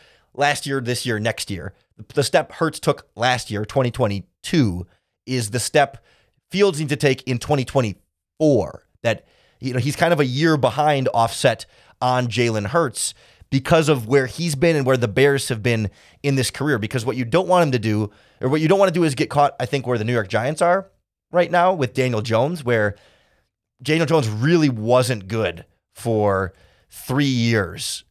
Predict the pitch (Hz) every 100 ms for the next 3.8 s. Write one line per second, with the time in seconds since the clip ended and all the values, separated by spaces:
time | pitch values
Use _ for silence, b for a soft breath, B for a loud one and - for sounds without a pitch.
0 | - 107 104 104 107 113 - 147 151 156
1 | 151 139 127 - - 151 139 127 127 131
2 | - 131 117 b b b b - 151 165
3 | 143 147 135 - 151 139 123